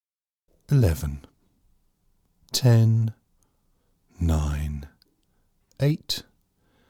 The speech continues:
seven, six, five, four, three, two, one.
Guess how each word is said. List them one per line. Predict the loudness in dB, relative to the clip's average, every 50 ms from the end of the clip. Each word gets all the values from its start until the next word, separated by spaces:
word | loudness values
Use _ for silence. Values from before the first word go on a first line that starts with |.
| _ _ _
seven, | -8 -4 -4 0 2 2 2 2 2 -2 -6 -6 -10 -16 -18 _ _ _ _ _ _ _ _ _ _ _ _ _ _ _
six, | -6 -4 0 2 2 2 2 -2 -6 -6 -6 -6 -6 -8 _ _ _ _ _ _ _ _ _ _ _ _ _ _
five, | -16 -4 0 2 4 4 4 4 4 2 2 0 -2 -4 -8 -14 _ _ _ _ _ _ _ _ _
four, | _ -18 -14 -6 -2 0 2 2 2 2 2 0 0 -2 -4 _ _ _ _ _ _ _ _ _ _ _ _ _ _
three, | -14 -6 -2 0 0 2 2 0 0 -2 -4 -6 -10 _ _ _ _ _ _ _ _ _ _ _ _ _ _ _ _ _ -10
two, | -6 -4 -4 -4 -4 -4 -6 -8 -10 -12 _ _ _ _ _ _ _ _ _ _ _ _ _ _ _ _ _ _ _ _ _
one. | -8 -4 -2 -2 -2 -2 -4 -6 -10 -14